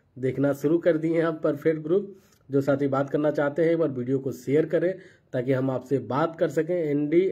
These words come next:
अशरफ भाई, सबसे पहले आपने share, शेयर किया है, सबसे पहले मैं आपको call भी लगा देता हूं और देखते हैं कौन कौन से साथी जो है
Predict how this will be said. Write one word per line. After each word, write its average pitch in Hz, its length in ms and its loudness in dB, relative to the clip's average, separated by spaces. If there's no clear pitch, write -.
अशरफ 147 400 -2
भाई, 147 240 0
सबसे 151 340 -4
पहले 147 280 -4
आपने 143 280 -8
share, 139 220 -6
शेयर 139 440 -12
किया 147 280 -6
है, 170 120 -10
सबसे 139 220 0
पहले 147 260 2
मैं 147 120 2
आपको 139 260 -2
call 135 200 -2
भी 156 100 0
लगा 147 220 2
देता 147 240 0
हूं 147 140 0
और 143 260 6
देखते 156 240 8
हैं 156 100 6
कौन 151 180 4
कौन 156 140 4
से 139 80 -4
साथी 151 280 2
जो 151 140 6
है 151 120 6